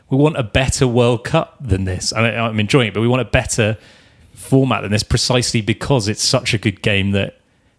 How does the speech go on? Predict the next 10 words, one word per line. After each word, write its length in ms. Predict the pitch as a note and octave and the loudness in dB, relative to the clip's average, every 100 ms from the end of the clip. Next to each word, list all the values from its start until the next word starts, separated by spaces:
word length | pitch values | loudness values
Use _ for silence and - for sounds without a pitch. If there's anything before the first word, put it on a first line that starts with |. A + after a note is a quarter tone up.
| _ _ | _ _
it 320 | - A#2 B2 G2 | -4 -4 -6 -2
deserves 720 | G#2+ G2 G#2 B2+ C3+ G2+ - | -2 0 0 2 2 -2 -4
it. 200 | G2 - | -4 -4
And 260 | A2 G#2 A2 | -2 -2 0
yeah, 160 | B2+ F#2+ | 0 0
so 220 | B2 A2+ | 0 0
while 380 | - A#2 A#2 G#2+ | -2 0 2 2
I 80 | |
understand 480 | A2 G#2+ - A2 G#2 | 0 -2 -2 0 0
that 220 | F#2+ - | 0 -4